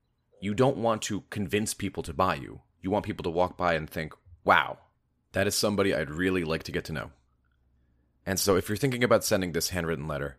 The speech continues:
you need to accept the fact that right now your ex probably doesn't want to hear from you. And now this can change. So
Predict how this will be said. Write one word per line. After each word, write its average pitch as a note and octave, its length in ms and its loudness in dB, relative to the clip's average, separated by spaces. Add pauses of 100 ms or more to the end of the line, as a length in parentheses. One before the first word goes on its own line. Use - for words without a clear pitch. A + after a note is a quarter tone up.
(540)
you G#2+ 140 0
need A#2+ 140 4
to G#2+ 160 4
accept - 320 2
the G2 60 -4
fact F#2+ 220 -2
that E2+ 100 0
right E2+ 220 2
now F#2 140 2
your F#2 220 2
ex G#2 260 0
probably G#2+ 420 2
doesn't F2 240 -2
want E2 160 -4
to E2 60 -14
hear F2 140 -2
from C2 200 -12
you. B1 120 -10 (320)
And A2 120 4
now A2+ 180 6
this G#2 300 6
can G#2+ 240 0
change. G2 720 -2 (220)
So G#2 360 4